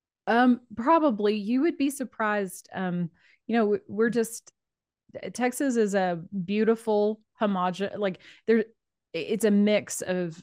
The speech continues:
of so much beautiful mix of cultures. And we happen to live where I, where I live. Um, we're blessed because we have a wonderful, uh, we, we have Texas Tech University,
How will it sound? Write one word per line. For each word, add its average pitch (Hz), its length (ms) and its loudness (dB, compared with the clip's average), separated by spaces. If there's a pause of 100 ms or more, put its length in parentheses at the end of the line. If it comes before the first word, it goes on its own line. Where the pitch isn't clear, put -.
(160)
of 170 180 -6
so 220 380 0
much 190 400 -2 (300)
beautiful 190 680 0
mix 185 420 -4
of 165 100 -8
cultures. 170 520 -6 (280)
And 214 120 2
we 262 120 4
happen 302 320 2
to 202 80 2
live 185 340 0
where 185 200 -2
I, 202 380 -2
where 185 200 -4
I 196 160 2
live. 180 460 0 (440)
Um, 175 420 -2
we're 190 220 2
blessed 202 500 0
because 190 320 -4
we 190 100 0
have 185 120 0
a 175 160 0 (120)
wonderful, 185 680 -2
uh, 156 240 -2
we, 196 260 -2
we 208 80 0
have 196 80 2
Texas 208 380 -4
Tech 185 240 -4
University, 165 680 -4